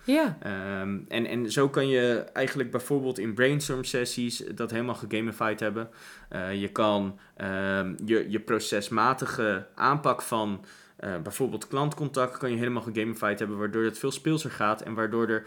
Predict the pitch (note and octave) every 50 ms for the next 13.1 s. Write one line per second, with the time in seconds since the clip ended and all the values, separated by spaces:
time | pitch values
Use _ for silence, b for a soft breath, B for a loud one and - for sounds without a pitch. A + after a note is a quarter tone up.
0 | B B B B B - B2 A#2+ A#2+ - - G#2+ A2+ A2+ G2+ F2+ A2+ A2+ A2 -
1 | B2+ A#2+ A#2 A2+ A#2 A2+ A2 A2 A2 G#2 - _ _ _ _ _ - G#2 G#2+ G#2+
2 | G#2+ G#2+ G#2+ G#2+ G#2+ G#2+ G#2+ G#2+ G#2 G#2 G#2 G2+ G2+ G#2 - - b b b b
3 | b b b b b b b _ _ _ _ - - - G#3 - - - F2+ D2+
4 | - - - - - - - - - - - C3+ D3+ C#3+ C#3 D3+ F#3 F#3 F#3 -
5 | - D#3+ D3+ C#3 - - D#3 E3 D#3+ - - - C3 A2+ G#2+ - A3 A#3+ A#3+ A#3
6 | A3+ A3+ A#3+ C4 - - E3 - - - - - - A#3 A#3+ A#3+ B3+ C#4 D#4+ -
7 | - C#3+ A#2+ - - - D3+ D3 D3 - C#3 B2+ B2 A#2 A#2+ - - C3 B2 A#2
8 | - - - - _ _ B B B B B C4 C4+ - A#3+ B3 E4 D#4 F3 -
9 | A#3 G#3 F#3+ F3+ - E3 E3+ A3 G#3 G#3 F#3+ G3+ F#3 F3+ F3+ F3 - F#3+ F3+ E3
10 | D#3+ D3+ D#3 D3 - - - - - - - F#3 E3+ E3+ E3+ F3 F3+ F3 E3 D3+
11 | C#3+ C#3+ - - - E3 E3 D#3+ D#3 - D#3+ - - - E3 E3+ D3+ D3+ - D3+
12 | D3 C#3 C3+ - - - - C#3+ B2+ A#2+ B2+ - - - - - F3+ D#3+ A#2 -
13 | -